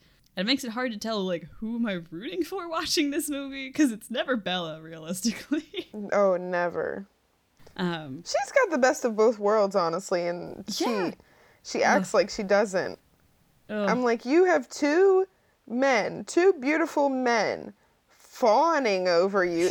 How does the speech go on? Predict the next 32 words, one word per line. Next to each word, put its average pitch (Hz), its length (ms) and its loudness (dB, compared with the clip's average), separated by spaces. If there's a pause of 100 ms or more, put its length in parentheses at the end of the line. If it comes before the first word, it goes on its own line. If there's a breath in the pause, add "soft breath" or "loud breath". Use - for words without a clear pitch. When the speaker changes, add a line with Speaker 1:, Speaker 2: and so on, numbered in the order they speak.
Speaker 2:
you 302 180 2
know, 294 320 4 (180)
Speaker 1:
<laughs> - 200 -10
Speaker 2:
and 226 500 0 (180)
this 285 260 0
isn't 294 240 -2
relevant 226 500 2
to 240 100 -2
this 214 220 2
movie, 226 240 0
not 240 240 0
too 214 160 -2
much 202 300 -2
because 190 360 -4
the 185 100 -4
Cullens 190 400 0
disappear, 202 540 -2 (240 loud breath)
but - 160 2
that's 587 240 2
part 392 180 2
of 302 80 -2
why 277 120 4
Rosalie 220 420 4
hates 196 360 -2
her 180 140 0
so 180 220 0
much. 151 440 -6 (400 soft breath)
She's - 280 2
like, 240 240 4 (160)
Speaker 1:
<laughs> - 160 -20
Speaker 2:
"You're 208 180 2
human, 302 720 2